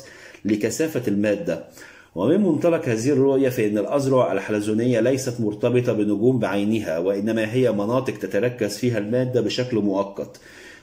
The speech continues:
وبهذا الشكل يمكن للأذرع أن تنتقل على هيئة كتلة بشكل مستقل عن المادة، وهو ما يفسر عدم تغير شكلها مع الزمن. وبما أن كثافة المادة مرتفعة في الأذرع فإن الغاز يكون مضغوطاً بها، وهو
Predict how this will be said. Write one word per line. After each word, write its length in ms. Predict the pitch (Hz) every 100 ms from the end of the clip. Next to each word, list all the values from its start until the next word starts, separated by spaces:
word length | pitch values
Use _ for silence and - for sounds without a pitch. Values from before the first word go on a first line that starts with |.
| -
وبهذا 360 | 120 160 156
الشكل 440 | 151 - 156 135 117
يمكن 380 | 135 139 131
للأذرع 680 | 113 107 - 135 131 113 98
أن 120 | 104
تنتقل 520 | 104 104 104 127 127 101
على 240 | 95 98 104
هيئة 360 | 127 113 95 - -
كتلة 440 | 139 135 139 143 - - - -
بشكل 400 | 101 156 156 117
مستقل 500 | 110 - 107 143 131
عن 180 | 107 104
المادة، 400 | 101 101 85 95
وهو 320 | 104 147 151
ما 100 | 135
يفسر 540 | 143 127 147 - 131
عدم 260 | 120 123 127
تغير 400 | 120 110 131 135
شكلها 500 | 120 98 117 127 120
مع 180 | 110 113
الزمن. 440 | 104 107 98 85 85 - _ _ _ _ _ _ _ - - - - - -
وبما 320 | 147 185 170
أن 120 | 175
كثافة 520 | 170 131 151 139 123 110
المادة 320 | 123 135 123
مرتفعة 520 | 110 - 135 131 101
في 80 | 104
الأذرع 460 | 95 127 123 123
فإن 280 | 117 107 104
الغاز 400 | 104 107 131 123
يكون 340 | 104 - 123 113
مضغوطاً 440 | 104 104 120 123
بها، 380 | 101 113 95 87
وهو 520 | 87 95 120 123 123